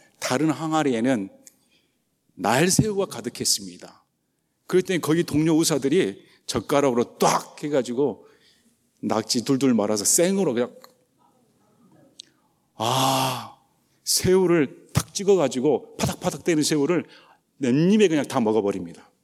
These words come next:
지금 여러분들을 보니까 어떤 분은 벌써 입에 군침이 돕니다.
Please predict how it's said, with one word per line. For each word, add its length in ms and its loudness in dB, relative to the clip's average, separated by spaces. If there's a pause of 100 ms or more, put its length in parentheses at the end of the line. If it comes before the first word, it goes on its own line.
(920)
지금 380 0
여러분들을 680 2
보니까 760 0 (340)
어떤 360 -2
분은 240 -2
벌써 380 0
입에 320 0 (160)
군침이 500 -2
돕니다. 480 -2